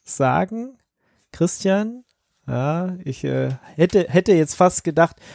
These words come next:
dass es irgendwie bissiger wird, <laughs> so nach der, nach der ersten, <laughs> nach den ersten E-Mails, die wir ausgetauscht haben, hab ich gedacht, oh, Streitgespräch, so streitig war's ja gar nicht jetzt. Ähm,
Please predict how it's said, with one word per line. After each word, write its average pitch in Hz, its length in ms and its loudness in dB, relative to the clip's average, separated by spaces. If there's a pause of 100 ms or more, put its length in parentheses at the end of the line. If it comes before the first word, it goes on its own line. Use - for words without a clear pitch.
dass 156 160 0
es 156 120 -4
irgendwie 156 680 0 (260)
bissiger 214 440 4
wird, 196 340 2 (140)
<laughs> 175 140 4
so - 180 -2
nach 175 180 4
der, 170 280 4 (280)
nach 160 120 2
der 151 220 2
ersten, 160 540 -2 (460)
<laughs> 156 440 0
nach 147 140 4
den 143 120 -4
ersten 156 300 0
E-Mails, 170 360 2
die 170 120 0
wir 160 100 2
ausgetauscht 165 460 0
haben, 160 80 2
hab 147 80 4
ich 131 60 0
gedacht, 123 280 -6
oh, 240 140 4 (400)
Streitgespräch, - 840 2
so - 160 -10
streitig 135 500 -4
war's 147 280 -4
ja 165 80 -2
gar 147 220 -2
nicht 165 160 -6
jetzt. - 280 -6 (500)
Ähm, 135 600 2